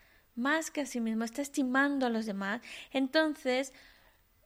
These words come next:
los demás sienten su cariño y los demás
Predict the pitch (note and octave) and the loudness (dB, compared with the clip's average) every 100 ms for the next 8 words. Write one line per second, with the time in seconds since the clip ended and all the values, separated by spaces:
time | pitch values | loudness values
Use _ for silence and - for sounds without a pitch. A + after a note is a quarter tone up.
0 | _ C#4 D4+ D#4 D#4+ E4+ G4+ - D#4 F4 | _ 4 4 4 2 2 2 -2 -2 -2
1 | E4+ D#4 C#4 C#4 B3+ B3+ B3+ D#4 F4+ B3 | -2 -4 -2 -2 -2 0 0 -2 -4 -6
2 | G3+ A3 _ _ _ _ - A#3 A#3+ B3 | -6 -12 _ _ _ _ -8 0 2 2
3 | A#3+ A#3+ B3+ A#3+ B3 D4+ - | 2 2 2 2 0 -4 -10